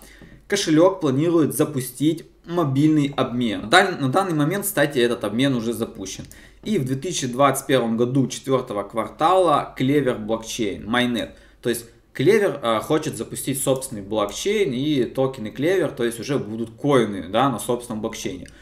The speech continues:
Очень круто, и вообще я считаю, что у кошелька большое будущее, и, э, он имеет огромные перспективы, как токен, так блокчейн Клевер и сам кошелёк. Давайте теперь, собственно, скачаем кошелёк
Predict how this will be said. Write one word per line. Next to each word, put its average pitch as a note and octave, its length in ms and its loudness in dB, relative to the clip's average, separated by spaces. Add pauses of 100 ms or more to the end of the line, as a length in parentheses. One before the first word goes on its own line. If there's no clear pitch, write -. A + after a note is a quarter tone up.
(220)
Очень E3 360 4
круто, G3 340 2
и C#3 160 6
вообще F3+ 320 2
я C3 240 4
считаю, C#3 540 0
что C3 320 0
у A#2 100 2
кошелька A2+ 480 -4
большое G#2+ 420 -2
будущее, F3+ 760 0 (380)
и, D3 260 2
э, A2 640 2 (120)
он D#3 200 2
имеет C3 380 2
огромные B2 420 0
перспективы, C3 640 0
как - 240 -4
токен, F#3 440 2
так G#2+ 300 -4
блокчейн F3+ 500 2
Клевер C#3 460 2
и B2+ 80 -2
сам A#2 260 -2
кошелёк. F#2 460 -12 (400)
Давайте F#3 320 0
теперь, - 240 -2
собственно, E3+ 480 0
скачаем B2 560 -2
кошелёк C3+ 640 -2